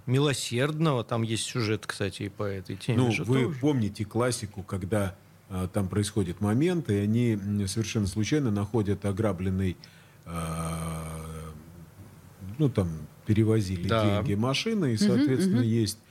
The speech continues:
Speaker 2: девочка раненая, они выходят в открытый эфир, понимая, что они сдают,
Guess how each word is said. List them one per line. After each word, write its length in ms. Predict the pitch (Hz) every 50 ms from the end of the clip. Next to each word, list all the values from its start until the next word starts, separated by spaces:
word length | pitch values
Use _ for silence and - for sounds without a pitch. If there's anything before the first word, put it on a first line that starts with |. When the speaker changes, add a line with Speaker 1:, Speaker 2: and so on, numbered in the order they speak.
| - - - - - - _ - -
Speaker 2:
девочка 600 | 113 110 107 117 117 98 95 92 - - - 110 107
раненая, 420 | 127 147 170 160 143 120 107 104
они 140 | 98 98 101
выходят 500 | 98 110 110 - 123 107 92 101 92 -
в 60 | 104
открытый 540 | 104 98 - - 107 101 92 - - 92 90
эфир, 240 | 92 - 151 160 151
понимая, 540 | - - 110 107 107 110 110 101 95 92 90
что 200 | - - 104 95
они 180 | 95 95 98
сдают, 400 | 95 87 101 95 92 87 85 78